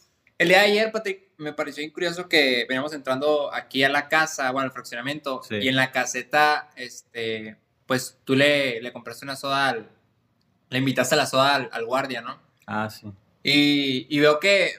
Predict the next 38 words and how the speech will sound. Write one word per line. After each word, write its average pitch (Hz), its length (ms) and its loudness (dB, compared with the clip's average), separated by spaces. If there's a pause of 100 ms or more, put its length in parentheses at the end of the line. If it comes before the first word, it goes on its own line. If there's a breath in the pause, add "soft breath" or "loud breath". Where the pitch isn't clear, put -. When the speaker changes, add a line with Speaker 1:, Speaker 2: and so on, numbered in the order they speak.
Speaker 1:
veo 156 100 -2
que 156 80 -8
te 160 100 -10
gusta 156 220 -8 (100)
ayudar. 120 520 -4
¿Te 123 80 -8
gusta 131 160 -2
ayudar? 185 360 0 (280)
Speaker 2:
Sí, 160 320 -6
sí, 160 160 -10
sí. 151 240 -10 (240)
Se - 100 -14
podría 123 240 2
decir 123 240 -4
que 127 120 -2
sí. 123 220 -12 (160)
Speaker 1:
Se 135 140 -4
podría 120 280 0
decir 135 200 -4
porque 120 340 -8 (680)
Speaker 2:
Pues, 113 200 2
eh, 117 240 2
yo 123 120 4
digo 185 160 6
que 180 100 -2
sí, 139 300 -6
güey. 208 340 -2
Sí, 165 180 -2
nomás 151 340 -2
que, 156 180 -2
o 139 60 0
sea, 123 340 -2
mientras 120 280 -6
esté 123 260 -4
en 139 220 -6
mi 120 100 -4
alcance, 113 420 -6
¿no? 135 200 -10